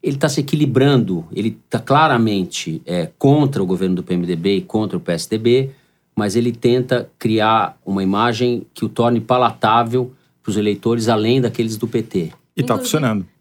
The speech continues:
Speaker 2: Porque se você olhar os dados, a gente tem muito pouca pesquisa no Brasil, especialmente durante a pré-campanha, né? Pesquisa de intenção de voto. Então a gente tem que recorrer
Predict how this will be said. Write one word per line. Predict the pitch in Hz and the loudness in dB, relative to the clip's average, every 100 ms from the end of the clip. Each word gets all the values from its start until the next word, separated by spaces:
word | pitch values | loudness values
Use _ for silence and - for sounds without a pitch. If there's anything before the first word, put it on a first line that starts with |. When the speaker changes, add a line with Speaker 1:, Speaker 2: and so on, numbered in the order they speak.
| _ | _
Speaker 2:
Porque | - 131 113 | -8 -2 -2
se | 98 | -2
você | 107 104 - | -2 -2 2
olhar | 131 120 113 | 2 2 0
os | 107 95 | 0 -2
dados, | 98 110 98 98 92 - | 0 0 0 -2 -2 -2
a | |
gente | 120 139 139 | 0 -2 -2
tem | 151 147 | -2 0
muito | 143 156 - | 0 0 0
pouca | 160 143 | -2 0
pesquisa | 147 139 - 117 120 | 0 -2 0 2 2
no | |
Brasil, | 117 113 101 113 | 2 0 0 -2
especialmente | 113 120 123 113 113 - | -2 -2 0 0 -2 -4
durante | 110 113 117 | -2 0 0
a | 123 | -2
pré-campanha, | 120 120 131 120 - 90 80 | -2 0 0 0 -2 -4 -4
né? | 90 | -6
Pesquisa | - 85 98 95 | -8 -10 -4 -4
de | 90 | -4
intenção | 87 101 107 | -4 -2 -2
de | 107 | -2
voto. | 98 85 76 95 | -2 -4 -6 -10
Então | 95 | -2
a | 127 | 0
gente | 131 | 0
tem | 131 135 | -2 -2
que | 131 | 0
recorrer | 135 135 98 127 131 | 0 0 2 0 0